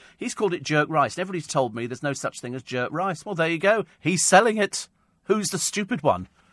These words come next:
He's selling jerk rice. And, uh, I couldn't find it either the other day. Uh, locked in live on the app. Just got up work at eleven, so going back to sleep.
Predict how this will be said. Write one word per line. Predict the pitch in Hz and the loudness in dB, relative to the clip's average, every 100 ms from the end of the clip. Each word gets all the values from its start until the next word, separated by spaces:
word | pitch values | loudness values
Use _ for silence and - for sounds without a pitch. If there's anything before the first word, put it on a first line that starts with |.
| _ - | _ -6
He's | 214 | -2
selling | - 226 202 160 | 4 4 4 0
jerk | 135 151 165 | 4 4 4
rice. | 143 190 262 - - - _ _ _ - | 2 0 0 -4 -6 -8 _ _ _ -2
And, | 151 135 | 0 2
uh, | 151 165 | 4 4
I | 170 | 0
couldn't | - 120 117 | -4 -6 -2
find | 127 143 | 0 2
it | 151 | 0
either | 156 202 180 | -2 -4 -6
the | 90 92 | -6 -8
other | 87 | -8
day. | 85 90 139 _ - - - | -8 -10 -10 _ -20 -20 -8
Uh, | - 175 240 | 0 2 4
locked | 226 220 | 4 6
in | |
live | 214 208 | 8 8
on | 190 185 | 8 4
the | 175 | 4
app. | 185 220 - _ | 4 2 0 _
Just | - 170 - - | -2 0 -2 0
got | 156 | 0
up | 147 - | 0 -2
work | 135 135 135 | 0 0 0
at | 131 | -2
eleven, | 135 151 131 160 | 4 4 4 0
so | 143 | -4
going | 107 127 117 | -2 -2 -2
back | 110 | -4
to | 107 | -6
sleep. | - 127 180 | -6 -4 -6